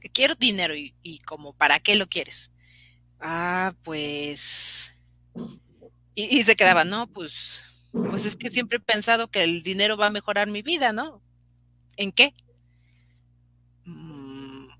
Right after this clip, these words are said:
bueno, pues sí, a lo mejor podría vivir en una mejor casa". Ah, ok, entonces va teniendo un objetivo. "A lo mejor podría comprarme una bolsa que me encanta".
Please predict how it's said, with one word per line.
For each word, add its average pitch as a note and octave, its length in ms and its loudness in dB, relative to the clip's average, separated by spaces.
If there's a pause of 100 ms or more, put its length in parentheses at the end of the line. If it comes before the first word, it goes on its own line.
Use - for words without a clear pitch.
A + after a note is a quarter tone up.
(120)
bueno, G3+ 400 0
pues E3 180 -4
sí, G3 140 2
a F#3+ 60 6
lo F#3 100 2
mejor F3 360 -4
podría D#3 1000 0 (1900)
vivir G3 340 4
en F#3+ 160 4
una E3+ 160 0
mejor E3 300 -4
casa". B3+ 320 0 (180)
Ah, B2 300 -8
ok, - 160 -12 (380)
entonces D#3+ 540 -12 (580)
va D#3 100 6
teniendo D#3 360 -4
un D3+ 80 -8
objetivo. D#3+ 320 -10
"A D3 60 2
lo D3 80 -4
mejor D3+ 340 -4
podría F3+ 340 0
comprarme D#3+ 800 -2
una E3+ 340 0
bolsa F3 340 -2
que D#3+ 120 -4
me D3+ 100 -12
encanta". A#3 480 2